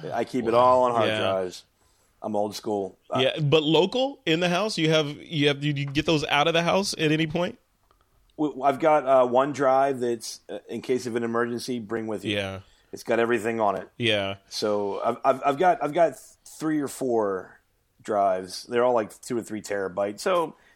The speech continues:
Speaker 1: it's not, you know, for a photojournalist, it's, it's not, it's pretty good amount of memory.
Speaker 2: Yeah.
Speaker 1: And, uh, we have all of our home stuff, my professional stuff.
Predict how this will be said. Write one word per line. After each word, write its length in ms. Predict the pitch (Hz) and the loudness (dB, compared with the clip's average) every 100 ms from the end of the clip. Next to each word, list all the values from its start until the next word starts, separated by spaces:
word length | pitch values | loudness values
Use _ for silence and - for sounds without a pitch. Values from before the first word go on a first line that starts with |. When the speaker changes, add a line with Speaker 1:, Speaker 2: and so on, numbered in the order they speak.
| - | -10
Speaker 1:
it's 140 | 202 | -2
not, 220 | 226 170 165 | 0 0 2
you 60 | |
know, 140 | 127 117 | 0 2
for 160 | 156 | 2
a 40 | 151 | 2
photojournalist, 760 | 190 185 135 151 147 127 117 | 2 2 2 0 0 -2 -2
it's, 200 | 123 - | -6 -8
it's 160 | 120 117 | -14 -2
not, 300 | 131 120 104 104 _ | 0 0 -2 -12 _
it's 140 | 123 - | -12 -4
pretty 240 | - 156 | -2 0
good 220 | 107 120 101 | 2 2 0
amount 340 | 95 110 104 | -2 0 0
of 80 | 95 | -2
memory. 400 | 107 98 92 87 | -4 -4 -6 -4
Speaker 2:
Yeah. 220 | 101 95 - _ _ - | -4 -6 -12 _ _ -6
Speaker 1:
And, 180 | 117 110 | -2 -2
uh, 60 | |
we 140 | 107 123 | -2 0
have 180 | 127 120 | 2 4
all 160 | 127 | 4
of 80 | 117 | 2
our 120 | 123 | 0
home 220 | 127 135 143 | 0 -2 -2
stuff, 440 | 151 143 - - - | -2 -2 -4 -12 -4
my 140 | 110 | -4
professional 520 | 113 110 123 123 131 | -2 -2 -2 -2 -4
stuff. 340 | 123 131 131 | -4 -2 -4